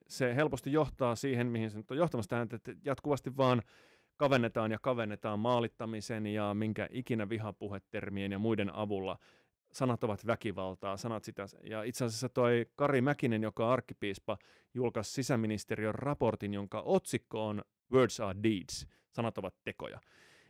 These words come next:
Niin se on niin kuin, se alkaa koko ajan mennä takas sinne,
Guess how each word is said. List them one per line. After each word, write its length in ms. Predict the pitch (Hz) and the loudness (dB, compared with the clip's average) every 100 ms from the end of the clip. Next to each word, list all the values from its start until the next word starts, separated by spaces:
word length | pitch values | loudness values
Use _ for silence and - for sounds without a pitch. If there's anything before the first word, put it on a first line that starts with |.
| - | -6
Niin 180 | 120 120 | 0 4
se 100 | 156 | 6
on 100 | 151 | 6
niin 120 | 139 | 6
kuin, 220 | 151 131 - _ | 4 2 0 _
se 200 | - 143 | 0 0
alkaa 300 | 139 151 156 | 2 0 0
koko 200 | 165 185 | 0 4
ajan 100 | 165 | 6
mennä 200 | 165 165 - | 6 4 2
takas 320 | 226 156 - | 0 0 0
sinne, 340 | 160 139 120 | 2 2 2